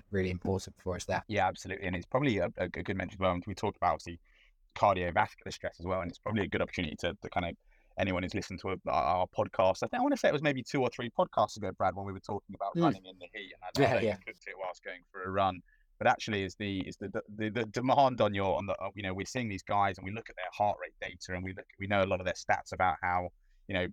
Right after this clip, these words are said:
Speaker 2: uh, in terms of their heart rate training zones when they're in a race is, is, is, is pretty high. The cardiovascular stress is, is pretty immense. But obviously, we then compare that to, to our data when you're in a hotter climate. We see that that number jumps up. So, you know,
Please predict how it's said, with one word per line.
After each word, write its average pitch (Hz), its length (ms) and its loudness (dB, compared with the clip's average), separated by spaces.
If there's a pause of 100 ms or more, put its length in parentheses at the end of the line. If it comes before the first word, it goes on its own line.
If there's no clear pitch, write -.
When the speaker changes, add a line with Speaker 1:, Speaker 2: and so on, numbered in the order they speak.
Speaker 2:
uh, 65 140 -2
in 73 80 -4
terms 101 240 -2
of 92 80 -2
their 90 100 4
heart 98 260 4
rate 85 180 0
training 113 320 0
zones 92 280 0
when 101 300 0
they're 92 120 4
in 127 180 2
a 104 40 4
race 76 280 0
is, - 180 -12
is, - 200 -12
is, 110 200 -4
is - 180 -10
pretty - 300 0
high. 101 220 6
The 120 100 0
cardiovascular 101 640 2
stress - 340 -2
is, 90 240 -10
is - 160 -20
pretty 107 160 2
immense. 87 480 0 (460)
But 113 80 4
obviously, 107 240 2
we 110 120 2
then 120 260 2
compare 104 480 0
that 95 180 4 (140)
to, 95 140 -2
to 92 240 -6
our 87 140 4
data 95 340 -2
when 90 140 -2
you're 90 140 -2
in 85 80 0
a - 40 -4
hotter - 400 -4
climate. 95 360 4 (100)
We 90 80 -8
see 107 220 -2
that - 140 -8
that 90 100 -6 (100)
number 90 240 -12
jumps - 460 -2
up. 92 260 4
So, - 200 0
you 90 160 0
know, 85 180 4